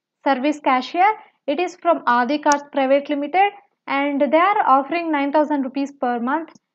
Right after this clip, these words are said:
They are hiring urgently, and the candidate should have minimum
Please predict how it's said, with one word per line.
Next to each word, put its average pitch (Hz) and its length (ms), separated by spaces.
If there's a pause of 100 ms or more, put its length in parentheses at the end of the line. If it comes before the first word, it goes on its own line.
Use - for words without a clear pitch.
(220)
They 269 60
are 269 140
hiring 247 420
urgently, 269 720 (480)
and 277 480 (460)
the 285 400
candidate 330 480
should 302 240
have 285 480
minimum 302 500